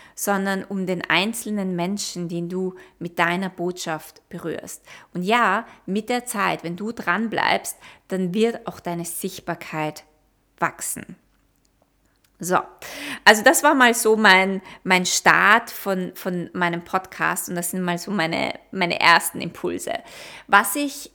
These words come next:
gemacht habe, bevor ich den Podcast gestartet habe, waren auch ein paar Überlegungen.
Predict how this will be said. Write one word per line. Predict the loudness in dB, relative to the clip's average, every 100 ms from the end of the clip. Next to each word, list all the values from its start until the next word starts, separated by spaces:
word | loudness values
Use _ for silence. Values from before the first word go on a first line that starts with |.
| -8
gemacht | -2 2 2 0 -10
habe, | -10
bevor | -10 -12 -4 2 4 6 4 0 -6
ich | -10
den | -10 -10
Podcast | -12 -14 -14 -12
gestartet | 0 4 4 4 -6
habe, | -2
waren | 2 2 2
auch | 0 0 0
ein | -2 -10
paar | -4 -4 -4
Überlegungen. | -6 -6 -4 -6 -6 -8 -10 -12